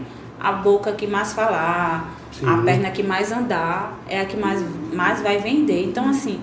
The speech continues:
Speaker 2: O resultado é maior, né?
Speaker 1: Exatamente. Não existe perfil pra empreender. Qualquer pessoa pode empreender. Principalmente, eu, eu vejo que empreender, assim, os homens que me desculpem, mas eu acho que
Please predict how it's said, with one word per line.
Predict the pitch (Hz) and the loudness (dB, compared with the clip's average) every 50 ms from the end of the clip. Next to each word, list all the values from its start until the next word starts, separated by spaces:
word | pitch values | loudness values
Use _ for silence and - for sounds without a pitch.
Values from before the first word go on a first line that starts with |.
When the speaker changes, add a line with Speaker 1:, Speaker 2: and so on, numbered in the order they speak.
| - - - 104 | -10 -12 -10 -6
Speaker 2:
O | - | -2
resultado | 123 127 123 127 123 - 139 139 147 | 0 2 2 2 2 4 6 8 8
é | 170 | 10
maior, | 196 208 160 113 110 113 104 | 8 8 8 8 6 6 4
né? | 101 - 170 | 4 2 2
Speaker 1:
Exatamente. | 180 180 180 185 180 185 202 - 294 339 349 269 208 190 175 190 | 0 -2 -2 -4 -4 -4 -4 -6 -6 -4 -4 -4 -4 -6 -6 -6
Não | 208 240 277 349 440 | -4 -2 0 2 2
existe | 415 - - 247 247 254 262 262 | 2 2 2 2 0 0 -2 -2
perfil | - 208 196 196 - - - 175 165 156 147 - - - - - - - - | -2 -2 -2 -2 -4 -6 -6 -6 -6 -6 -6 -8 -10 -14 -16 -18 -16 -8 -4
pra | 170 165 160 | -4 -2 -2
empreender. | 156 - - 165 160 165 165 - 143 131 131 131 120 - - - - - - - - - - - - - - - - - | -4 -6 -6 -4 -4 -4 -2 -2 -2 -4 -4 -6 -10 -12 -16 -16 -16 -16 -18 -18 -16 -16 -16 -16 -16 -16 -16 -16 -8 -2
Qualquer | - 196 208 208 208 - - 226 233 269 320 349 349 - | 0 2 2 2 0 2 2 4 4 4 4 2 2 2
pessoa | - 330 - - - - - 294 185 196 226 247 | 2 0 0 0 -2 -2 0 0 2 2 2 0
pode | 240 - 214 196 196 214 | 0 -2 -2 -2 -2 -2
empreender. | 220 220 254 262 269 285 220 185 170 170 165 165 - - - - - | -2 -4 -2 0 0 0 2 2 0 0 0 -2 -4 -8 -12 -10 -8
Principalmente, | 240 254 262 269 269 285 277 240 - 240 247 254 269 | -6 -4 -4 -2 0 2 2 2 2 0 0 0 0
eu, | 247 - | 0 0
eu | - - 262 277 | 2 2 2 2
vejo | 220 214 208 208 208 214 | 4 6 6 6 4 2
que | 208 - 214 | -2 -4 -4
empreender, | 214 214 214 277 285 302 294 - - 170 170 185 202 190 - - - - - - - - - - - | -4 -4 -2 0 2 4 4 2 2 2 2 2 0 0 -2 -6 -14 -16 -18 -18 -20 -20 -16 -8 -6
assim, | 180 185 190 190 - 180 170 165 170 - - - - - - | -4 -4 -4 -4 -6 -6 -6 -6 -8 -10 -12 -14 -14 -12 -8
os | 196 214 | -4 -2
homens | 208 214 220 247 | 0 0 0 0
que | 254 | 2
me | 247 240 | 2 2
desculpem, | 240 277 302 269 - 208 170 185 170 | 2 0 0 0 0 -2 -2 -2 -2
mas | 175 175 175 180 | -2 -2 0 2
eu | 202 | 4
acho | 180 180 185 - - | 4 2 2 0 -4
que | - 233 - - | -6 -6 -6 -6